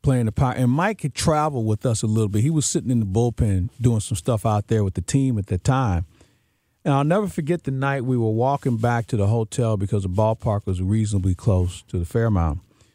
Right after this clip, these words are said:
And it was a group of us, and Tony and Mike were together, and the more we walked, the further they lagged behind. And I'm saying to myself, you know, Tony's a pretty open guy.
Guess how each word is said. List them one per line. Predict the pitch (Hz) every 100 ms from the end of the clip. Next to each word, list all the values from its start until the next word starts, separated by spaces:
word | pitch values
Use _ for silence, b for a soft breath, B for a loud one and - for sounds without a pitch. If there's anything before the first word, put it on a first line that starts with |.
| b b b b _
And | 165
it |
was | 151 135
a |
group | 123 214 285 147
of | 110 113
us, | -
and | 127 -
Tony | 165 185 190
and | 165
Mike | 139 147 220 -
were | 143
together, | 113 107 110 107 110
and | - 131
the | 127
more | 127 160 202
we | 196 175
walked, | 139 151 165 156 - -
the |
further | 110 - - 170 165 147
they | 127 131 135
lagged | 131 131 131 117
behind. | 107 107 127 104 95 - - _ _ _ _ _ _ _ _ _ _
And | 127 131 127
I'm | 135 165
saying | - 175 185
to | 170
myself, | 143 127 - 131 113 -
you | 165 175
know, | 139 120 - _
Tony's | - - 135
a |
pretty | 107 156 120
open | 107 104 101 104
guy. | 147 160 123